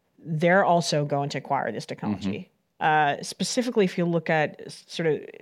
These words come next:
Speaker 1: things like, um, A I, right, the things that you don't need to physically move from one country to another, particularly those ty-, type of technologies are so easily, um, it so easily crosses borders.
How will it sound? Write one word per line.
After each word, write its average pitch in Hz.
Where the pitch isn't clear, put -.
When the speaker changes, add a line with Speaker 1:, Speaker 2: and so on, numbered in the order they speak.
Speaker 1:
things 175
like, 143
um, 143
A 165
I, 185
right, 180
the 185
things 190
that 175
you 175
don't 165
need 170
to 160
physically 180
move 165
from 160
one 156
country 170
to 160
another, 160
particularly 262
those 185
ty-, -
type 185
of 185
technologies 175
are 165
so 190
easily, 160
um, 151
it -
so 196
easily 175
crosses 151
borders. 135